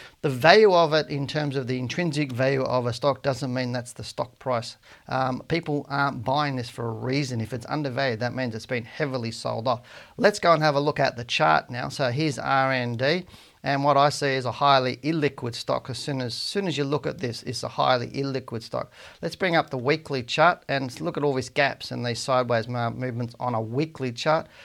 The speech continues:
It's very liquid. It's been falling heavily, as you can see. Look at that. It's a terrible stock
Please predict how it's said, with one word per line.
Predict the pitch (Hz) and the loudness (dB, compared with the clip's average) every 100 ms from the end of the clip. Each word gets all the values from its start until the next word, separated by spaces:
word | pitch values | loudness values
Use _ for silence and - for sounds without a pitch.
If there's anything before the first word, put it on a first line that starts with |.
| - - | -20 -8
It's | 135 131 | -6 -6
very | 123 120 143 143 139 | -4 4 6 8 4
liquid. | 147 147 135 | 2 0 -2
It's | 120 - | -4 -4
been | 127 120 | -6 -6
falling | - 139 127 120 | -4 -2 -2 -2
heavily, | 110 139 143 131 127 | -2 -2 0 -2 -2
as | 120 | -2
you | 120 | -6
can | 120 117 | -8 -6
see. | - 139 | -2 0
Look | 139 131 | 0 -2
at | 127 | 0
that. | 117 - | -2 -4
It's | 120 - | -8 -8
a | |
terrible | - - 160 135 117 | -4 0 0 -2 -8
stock | - - | -10 -12